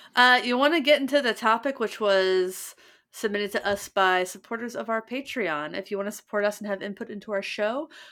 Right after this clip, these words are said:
uh, head on over to patreon dot com slash get offset. Uh, we have a couple different tiers for you,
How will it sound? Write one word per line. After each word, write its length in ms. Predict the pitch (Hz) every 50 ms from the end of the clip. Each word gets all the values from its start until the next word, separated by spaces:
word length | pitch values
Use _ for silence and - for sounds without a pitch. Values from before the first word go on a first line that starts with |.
| - -
uh, 160 | 220 202 196
head 160 | 190 208 214 214
on 160 | 202 196 202
over 140 | 196 190 190
to 80 | 170 165
patreon 500 | - 202 190 - - 214 196 190 190 185
dot 240 | 185 175 - -
com 260 | - - 208 202 214 214
slash 280 | - 208 190 190 -
get 200 | 190 185 208 208 208
offset. 440 | 196 208 208 - - 302 320 330 - _ _ - - - _ _ _ -
Uh, 320 | - 180 175 175 175 170 170
we 120 | 180 180 185
have 160 | 185 175 185
a 40 | 185
couple 240 | - 190 - 196
different 260 | 185 185 - 190 180 180
tiers 300 | - 190 180 180 180 -
for 100 | - 220
you, 400 | 214 196 202 226 285 381 403 392